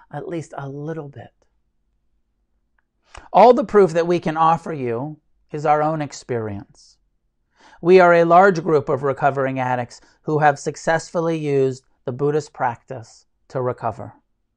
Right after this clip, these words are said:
We invite you to take refuge in the potential of your own recovery and awakening, in these four truths,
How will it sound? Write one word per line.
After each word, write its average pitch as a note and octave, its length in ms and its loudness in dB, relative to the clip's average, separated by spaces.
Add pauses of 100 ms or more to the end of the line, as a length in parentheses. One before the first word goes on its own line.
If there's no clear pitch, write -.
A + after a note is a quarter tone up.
(920)
We F#3 160 2
invite F#3+ 460 4
you C#3+ 240 0
to D3 140 -6
take D#3+ 280 -4
refuge D3+ 540 -2
in C3 80 -6
the C3+ 100 -4
potential C#3 840 -6 (180)
of D3 180 0
your E3+ 420 2
own G3 540 0 (260)
recovery D3+ 720 -2
and D3 120 -6
awakening, B2 720 -6 (880)
in D#3 200 -4
these D3+ 220 -4
four F3+ 340 4
truths, D3+ 840 -2